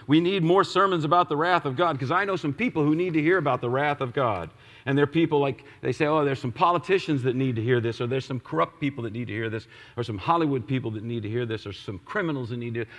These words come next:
or what, whoever you don't happen to like right now, they're the ones that need to hear it. And Paul says, "No,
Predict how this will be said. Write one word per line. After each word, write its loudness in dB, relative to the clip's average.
or 0
what, 2
whoever 2
you 0
don't 2
happen -2
to 2
like 2
right -2
now, -2
they're 2
the 0
ones 0
that -6
need -4
to -8
hear -4
it. -14
And -2
Paul 0
says, -4
"No, -4